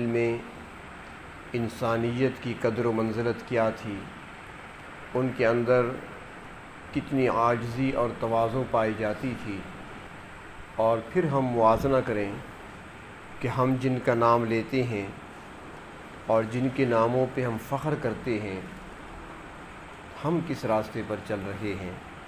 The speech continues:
और हमने कौन सा तरीक़ा इख्तियार कर रखा है।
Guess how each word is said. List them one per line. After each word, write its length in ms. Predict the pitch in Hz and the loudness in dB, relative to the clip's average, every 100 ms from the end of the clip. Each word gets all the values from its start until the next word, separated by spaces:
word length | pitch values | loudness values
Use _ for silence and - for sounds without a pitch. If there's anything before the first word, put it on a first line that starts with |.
| - - - - - - | -16 -14 -14 -14 -14 2
और 160 | 110 113 92 | 6 6 4
हमने 320 | 123 135 127 | 0 2 2
कौन 280 | 123 123 120 | 4 4 4
सा 140 | 117 113 | 2 -2
तरीक़ा 360 | 110 104 98 107 | -2 -2 0 -2
इख्तियार 360 | - 110 98 | 0 -2 -2
कर 160 | 95 95 | -2 -6
रखा 280 | 90 - 92 | -8 -8 -8
है। 160 | 95 | -8